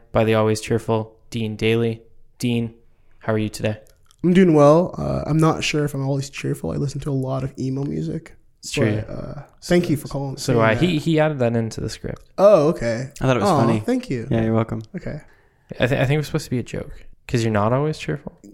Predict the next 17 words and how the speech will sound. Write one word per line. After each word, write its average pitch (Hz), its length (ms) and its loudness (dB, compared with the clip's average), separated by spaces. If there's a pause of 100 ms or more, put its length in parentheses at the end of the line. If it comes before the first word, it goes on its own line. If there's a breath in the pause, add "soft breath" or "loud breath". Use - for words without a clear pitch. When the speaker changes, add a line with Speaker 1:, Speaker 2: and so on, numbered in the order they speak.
(100)
Speaker 2:
I'm 143 160 -4
just, - 320 -12
I'm 151 300 -2
an 139 160 0
emo, 135 240 -2 (260)
emo 139 220 -2
kid, 127 340 -10
like, 143 120 -10
on 139 140 -10
the 127 80 -10
inside. 135 460 -12
Speaker 1:
Fair, - 300 -8
fair. - 340 -12
Speaker 2:
Yeah. - 140 -14 (120)
Speaker 3:
On - 60 -8
the 117 120 -10
outside. - 280 -16